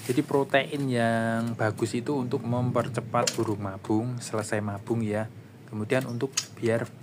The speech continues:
bulunya itu, tumbuhnya itu bagus teman-teman, biar rapi ya.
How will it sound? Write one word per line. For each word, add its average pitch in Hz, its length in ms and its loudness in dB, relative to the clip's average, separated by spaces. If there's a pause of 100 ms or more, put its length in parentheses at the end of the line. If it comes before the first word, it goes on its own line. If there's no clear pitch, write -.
(140)
bulunya 110 720 0
itu, 110 240 -4
tumbuhnya 107 480 -2
itu 120 240 -2 (640)
bagus 160 480 4
teman-teman, 98 480 -4 (320)
biar 107 160 -2
rapi 110 440 -2 (120)
ya. 107 160 -4